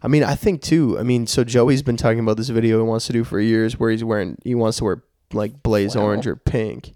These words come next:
Speaker 2: Yeah.
Speaker 1: And, like, go and kill birds. And the reality is,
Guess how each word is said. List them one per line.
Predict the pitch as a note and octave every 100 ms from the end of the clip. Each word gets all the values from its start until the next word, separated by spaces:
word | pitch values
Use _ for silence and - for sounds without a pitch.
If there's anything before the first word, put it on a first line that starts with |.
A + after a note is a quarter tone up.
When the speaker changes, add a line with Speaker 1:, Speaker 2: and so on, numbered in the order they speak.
| _ _ -
Speaker 2:
Yeah. | E2 D2+ C3+ _ _
Speaker 1:
And, | G#2+
like, | F#2+ G2
go | G2+ F2+
and | D2+
kill | - G#2
birds. | G2 A2+ G#2+ - - - -
And | A#2+ A2
the |
reality | G2 F#2+ C3+ G#2+ G#2
is, | G#2 G#2+ -